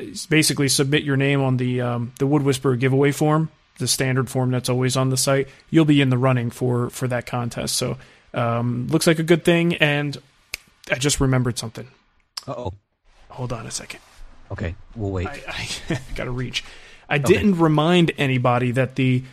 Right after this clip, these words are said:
Speaker 1: Wood Whisperer giveaway for this month is the Fine Woodworking Archive on D V D.
Speaker 2: Ooh.
Speaker 1: So speaking of giveaways, and, uh, not to, uh, to change subjects here, but this is available. You, and you have, like,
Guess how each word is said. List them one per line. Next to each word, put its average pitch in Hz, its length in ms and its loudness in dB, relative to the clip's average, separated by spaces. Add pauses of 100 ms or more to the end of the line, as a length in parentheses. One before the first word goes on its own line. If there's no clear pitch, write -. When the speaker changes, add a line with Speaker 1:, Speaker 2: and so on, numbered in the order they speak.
(160)
Speaker 1:
Wood 160 160 4
Whisperer 151 320 2
giveaway 135 340 2
for 127 140 -4
this 131 240 -2
month 131 340 2
is 123 380 0
the 127 240 -4
Fine 135 320 0
Woodworking 131 520 0
Archive 147 720 -2
on 135 160 0
D 135 140 4
V 135 140 2
D. 147 260 2 (640)
Speaker 2:
Ooh. 113 420 -6 (140)
Speaker 1:
So 131 480 2
speaking 156 440 4
of 135 120 2
giveaways, 139 600 2 (120)
and, 123 340 0
uh, 127 140 -2
not 127 240 -2
to, 123 260 -2
uh, 120 200 -4
to - 160 -14
change 135 280 -2
subjects 139 400 0
here, 156 180 0
but 143 220 0 (240)
this 151 220 4
is 143 100 4
available. 156 720 6
You, 139 200 2
and 139 120 2
you 135 80 0
have, 143 240 0
like, 135 320 0